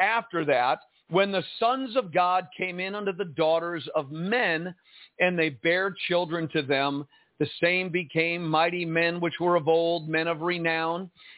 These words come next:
And God saw," now listen to this, in verse five, "God saw that the wickedness of man was great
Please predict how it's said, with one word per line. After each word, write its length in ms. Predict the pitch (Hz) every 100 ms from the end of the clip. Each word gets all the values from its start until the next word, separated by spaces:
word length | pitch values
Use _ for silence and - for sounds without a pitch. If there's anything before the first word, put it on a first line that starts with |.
| -
And 240 | 196 208 139
God 360 | 190 233 277 196 -
saw," 380 | 269 269 165 - -
now 120 | 156
listen 300 | 254 - 311
to 60 |
this, 260 | 202 175 - - _ _ _ _
in 100 | 165
verse 220 | 165 196 -
five, 380 | 180 151 131 123
"God 360 | 202 240 311 277 - -
saw 520 | 247 165 127 127 214 - _ _ _ _ _ _ _ _ - - _ _ _ 139
that 300 | 160 185 -
the 100 | 175
wickedness 1000 | 156 160 233 320 - 220 170 170 170 - -
of 260 | 170 135
man 840 | 160 170 190 240 233 165 120 110 98 _ _ _ _ _ _ _ _ _ _ _ - -
was 360 | 151 180 170 127 117
great 480 | 165 180 214 262